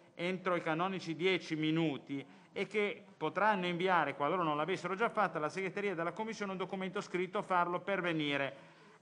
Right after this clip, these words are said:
anche successivamente. Tutto ciò per dare modo ai deputati di eventualmente porre delle domande e che seguirà la replica delle stesse audite. La documentazione, in assenza di obiezioni, sarà pubblicata sul sito internet della Camera dei Deputati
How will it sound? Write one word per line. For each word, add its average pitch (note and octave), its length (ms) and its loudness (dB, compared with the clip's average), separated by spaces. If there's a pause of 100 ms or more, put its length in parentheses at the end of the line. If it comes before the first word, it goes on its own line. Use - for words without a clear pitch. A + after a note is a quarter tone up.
anche F#3 520 6
successivamente. E3 1000 0
Tutto F#3+ 280 -2
ciò A3 220 0
per F#3 140 -2
dare E3 180 2
modo E3+ 240 -2
ai D#3+ 60 -2
deputati G#3 800 0 (280)
di D3+ 160 0
eventualmente D#3 680 0
porre D#3+ 320 2
delle F3 200 0
domande B3+ 460 2
e D#3+ 40 0
che E3 120 -6
seguirà G3 440 0
la F#3+ 100 2
replica D3 480 -2
delle F3 200 -2
stesse C#3 480 -8
audite. C3 800 -4
La B2 120 -4
documentazione, E3 1080 0
in F3 180 -4
assenza F3 640 -2
di C3+ 120 -4
obiezioni, D#3+ 640 -2
sarà F3+ 300 2
pubblicata F3 640 -2
sul D3+ 180 -10
sito E3+ 300 -6
internet D3 600 -4
della D#3 280 -4
Camera G3 300 0
dei D#3+ 100 -2
Deputati A#3+ 580 -2